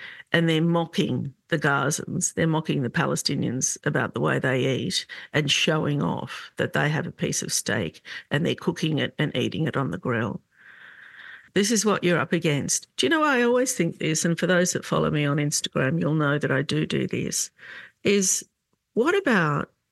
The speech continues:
if that soldier was your brother, your son,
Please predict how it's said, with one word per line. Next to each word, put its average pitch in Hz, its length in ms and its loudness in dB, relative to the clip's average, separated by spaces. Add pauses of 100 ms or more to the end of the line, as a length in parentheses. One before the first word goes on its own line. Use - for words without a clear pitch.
if - 140 0
that 175 200 2
soldier 156 460 0
was - 220 0
your 151 160 0
brother, 170 540 0 (480)
your 165 200 2
son, 160 580 0